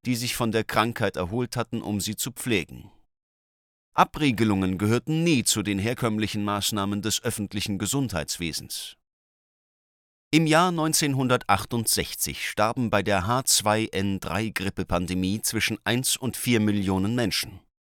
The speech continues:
Unternehmen und Schulen wurden nie geschlossen und Großveranstaltungen wurden nicht abgesagt.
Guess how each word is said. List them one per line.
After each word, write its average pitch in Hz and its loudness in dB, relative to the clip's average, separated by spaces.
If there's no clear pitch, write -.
Unternehmen 160 6
und 165 -2
Schulen 160 4
wurden 135 4
nie 120 6
geschlossen 120 0
und 104 -6
Großveranstaltungen 113 0
wurden 107 2
nicht - 0
abgesagt. - -2